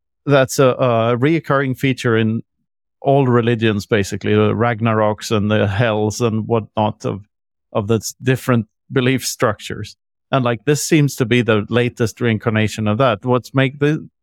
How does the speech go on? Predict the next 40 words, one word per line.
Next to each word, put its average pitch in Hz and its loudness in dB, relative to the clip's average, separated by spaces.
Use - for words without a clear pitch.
what 131 -2
makes 143 0
this 165 0
one 143 2
so 117 0
scary 143 2
is 104 -4
that 110 0
it's 120 -4
so 139 0
politicized 127 -2
and 110 0
it's 104 -4
so 120 0
easily 127 -2
hijacked 120 -2
by, 104 -2
by 110 0
people 107 -4
who, 110 -2
who, - -4
who 131 2
use 131 2
it 123 -2
for 127 0
their 117 2
own, 120 0
uh, 135 0
li-, 135 2
like, 135 0
the 151 0
incentives 143 0
are 123 4
set 139 0
up - -2
in 123 0
such 127 -2
a 131 2
way 120 2
that 117 0